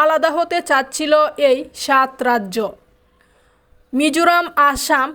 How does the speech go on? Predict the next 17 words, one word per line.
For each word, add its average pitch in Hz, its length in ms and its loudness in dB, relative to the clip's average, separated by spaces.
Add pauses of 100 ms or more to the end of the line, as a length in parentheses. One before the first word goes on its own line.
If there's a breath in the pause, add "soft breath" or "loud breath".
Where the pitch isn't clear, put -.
(180)
মেঘালয়, 302 480 0 (120)
সিকিম, 294 440 -2 (180)
ত্রিপুরা, 294 480 0 (240)
বিহার 277 480 -2 (140)
ও - 20 6 (160)
উড়িষ্যা। 226 440 -4 (600 soft breath)
আর 339 260 4
সেখানে 339 420 2 (200)
আন্দোলনকারীদের 294 840 0 (400)
দশ 285 200 2 (200)
ট্রাক 311 240 2 (280)
অস্ত্র 285 320 -2
সাপ্লাই 285 480 2
করেছিল 294 460 0 (1300 soft breath)
এই 285 180 4
লুৎফুজ্জামান 285 840 0 (320)
বাবর। 220 360 2